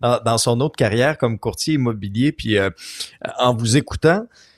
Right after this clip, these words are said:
je me posais la question, est-ce que, est-ce que je serais capable, moi, d'acheter une résidence où il y a eu, par exemple, un crime violent comme ça, même si le prix est plus bas ?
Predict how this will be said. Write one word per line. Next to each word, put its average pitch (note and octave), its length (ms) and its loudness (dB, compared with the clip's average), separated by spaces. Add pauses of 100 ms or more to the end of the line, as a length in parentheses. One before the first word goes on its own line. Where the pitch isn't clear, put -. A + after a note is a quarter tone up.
je - 140 -6
me A#2 100 2
posais C#3 260 4
la D#3+ 120 4
question, G3+ 440 0
est-ce F#3 220 -2
que, - 80 -8
est-ce E3 300 -4
que A#3+ 100 0
je A#3 80 -2
serais E4 160 -4
capable, F3 460 0
moi, B2+ 160 -2
d'acheter A2+ 380 -4
une D#3 120 -4
résidence A#2 720 -2
où B2 80 -8
il A2+ 80 -6
y A2 60 -2
a G#2+ 40 0
eu, C3 200 -4
par G2+ 140 -2
exemple, G#2+ 360 -6
un G2 60 -4
crime C3+ 320 -6
violent G#2+ 400 0
comme G2+ 200 -4
ça, C3+ 200 0
même D#3 240 0
si - 220 0
le A#2 120 2
prix E3 300 -6
est - 60 0
plus A#2 200 -16
bas ? G#2+ 240 -6